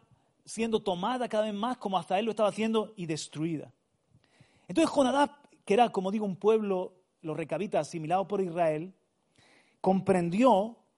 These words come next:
que el final de, de esa maldad y de esa perversión es que Israel se iba a quedar sin tierra. Entonces le dio un mandato a sus descendientes, a sus hijos. Esto pasó no en días de Recab, sino en días de Jonadab, hijo de Recab. Le dijo a sus hijos, le dio este mandato:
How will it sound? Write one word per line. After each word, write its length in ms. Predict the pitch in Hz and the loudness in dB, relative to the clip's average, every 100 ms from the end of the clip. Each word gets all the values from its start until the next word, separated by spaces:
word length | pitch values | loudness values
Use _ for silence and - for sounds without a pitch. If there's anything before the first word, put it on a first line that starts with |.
| _ _ | _ _
que 80 | 175 | -4
el 80 | 160 | -2
final 400 | 185 196 247 220 | -6 -4 -4 -2
de, 200 | 208 185 | -4 -2
de 100 | 180 | -6
esa 240 | 202 226 | -4 -4
maldad 320 | 185 160 156 | -2 -2 0
y 80 | 214 | 0
de 80 | 190 | 0
esa 260 | 190 208 - | -4 -6 -2
perversión 640 | 170 160 156 - 185 185 _ | 0 0 -2 -4 -4 -6 _
es 140 | 185 185 | -12 -8
que 140 | 214 | -8
Israel 300 | 160 165 185 | -4 -2 -2
se 140 | - 180 | -4 -6
iba 120 | 175 | -6
a 60 | |
quedar 280 | 165 160 170 | -6 -10 -10
sin 340 | - 160 135 131 | -12 -12 -10 -12
tierra. 640 | - 160 143 - - - _ _ - | -14 -16 -16 -16 -20 -20 _ _ -6
Entonces 600 | 180 202 - 381 320 262 | -2 4 8 8 6 0
le 100 | 220 | 2
dio 120 | 208 320 | 2 2
un 80 | |
mandato 500 | 269 202 190 233 226 | 2 0 0 -2 0
a 40 | 185 | -4
sus 140 | 190 | -2
descendientes, 560 | 165 160 160 165 180 156 | -6 -6 -6 -4 -2 -4
a 40 | |
sus 200 | 156 151 | -6 -6
hijos. 300 | 190 - - _ | -8 -8 -18 _
Esto 220 | 180 180 240 | 0 2 2
pasó 320 | 190 233 226 - - | 0 -2 -6 -10 -6
no 120 | 233 | -4
en 100 | 226 | -2
días 160 | 226 196 | -2 -2
de 100 | 175 | -4
Recab, 260 | 170 175 | -4 -6
sino 180 | 165 170 | -8 -8
en 80 | 160 | -4
días 140 | 190 | -4
de 80 | 156 | -4
Jonadab, 460 | - 147 139 135 - _ _ _ _ _ _ | -6 -8 -6 -10 -12 _ _ _ _ _ _
hijo 200 | 175 160 | -8 -6
de 100 | 139 | -6
Recab. 280 | 127 - 117 _ | -6 -10 -14 _
Le 80 | 175 | -2
dijo 180 | 247 240 | 6 6
a 40 | |
sus 160 | 214 247 | 8 4
hijos, 240 | 220 202 | 6 6
le 80 | 185 | 8
dio 80 | 220 | 6
este 180 | 220 | 6
mandato: 640 | 202 180 175 165 - 135 | 4 4 4 2 2 -10